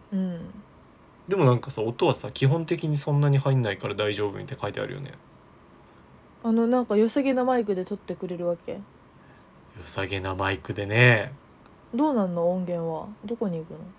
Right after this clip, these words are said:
Speaker 2: なんか、エスディーカードだけ持っていけばいいって書いてあったよ。
Speaker 1: へえ、そうなんだ。すげえ。
Speaker 2: おめえ、エスディーカード持ってる？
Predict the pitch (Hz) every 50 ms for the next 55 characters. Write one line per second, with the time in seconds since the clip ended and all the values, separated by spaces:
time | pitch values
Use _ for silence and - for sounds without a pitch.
0 | - - - - 139 139 147 - - - 147 135 135 - 214 196 190 202 202 196
1 | 202 - 196 165 127 110 104 104 - 113 107 104 92 - - 104 - 117 101 107
2 | 107 98 - - - 107 104 - 110 104 - - - 131 - - - - - 214
3 | 233 240 247 247 240 233 233 226 226 226 233 233 247 240 - 262 247 226 208 196
4 | 180 170 175 175 - 202 185 202 214 202 180 135 131 131 135 131 131 131 135 127
5 | - 160 151 156 151 143 - 143 107 104 104 110 107 - - - - -